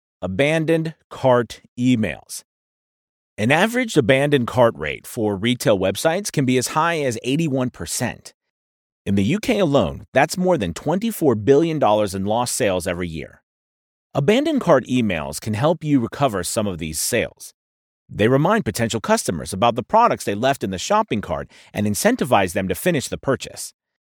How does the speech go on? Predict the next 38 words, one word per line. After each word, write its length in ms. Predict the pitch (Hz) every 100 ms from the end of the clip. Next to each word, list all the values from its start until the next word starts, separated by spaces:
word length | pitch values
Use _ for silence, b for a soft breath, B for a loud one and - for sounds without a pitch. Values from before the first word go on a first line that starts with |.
| _ _ -
If 140 | 123
there 180 | 156 123
is 80 | 101
such 240 | 226 226
a 60 | 233
thing 280 | 160 131
as 460 | 98 101 92 90 -
a 100 | -
low-hanging 640 | 101 113 123 110 123 101 82
fruit 460 | - 196 190 - 87
in 100 | 98
the 160 | 98
e-commerce 480 | 104 117 101 92 -
marketing 420 | 92 101 117 113
world, 380 | 117 127 180 185 _ _
this 420 | - 85 131 156 -
is 220 | 110 85 -
it. 400 | 104 - - - _ _ _ -
After 300 | 95 143 214
all, 240 | 180 - _ -
the 100 | 95
people 260 | 131 107
who 80 | 113
leave 280 | 113 113 -
products 420 | 147 131 101 -
in 60 | 78
their 100 | 73
cart 480 | - 330 117 113 -
are 180 | 104 -
almost 480 | 135 175 143 123
ready 240 | 117 98 90
to 100 | 78
purchase. 560 | 151 151 - - - _ _ _ _ -
More 280 | 120 113
importantly, 800 | 87 - - 254 143 95 65 - _ _ _ -
abandoned 420 | 104 117 143 110 95
cart 220 | - 73
emails 500 | 101 156 175 262